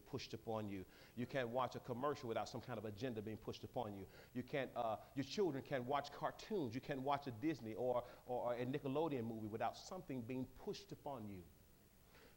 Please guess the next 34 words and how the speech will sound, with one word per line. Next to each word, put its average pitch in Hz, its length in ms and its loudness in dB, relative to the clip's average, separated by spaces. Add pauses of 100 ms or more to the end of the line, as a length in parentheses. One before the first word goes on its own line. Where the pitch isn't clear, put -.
(160)
If 127 100 -2
you're 143 120 6
watching 151 360 4
a, 147 60 6 (100)
a, 139 40 2
a, 135 320 2 (180)
a 127 40 0
sporting 165 420 2
event, 113 300 0 (300)
the 135 80 4
commercials 151 580 6
in 143 100 6
between 170 440 2
the 131 160 4
events 117 420 0 (220)
are 117 200 2
pushing 123 520 0 (380)
messages 117 460 2
upon 117 360 0
you. 95 120 -6 (1500)
So 156 100 -2
the 135 100 4
one 180 200 4
thing 185 160 2
that 165 80 4
we, 151 160 4 (180)
we, 139 140 4
we, 135 180 2
we, 131 260 2
we 135 120 2
struggle 196 500 2
with 117 300 0 (160)
be, 131 100 -6 (140)
is 123 240 0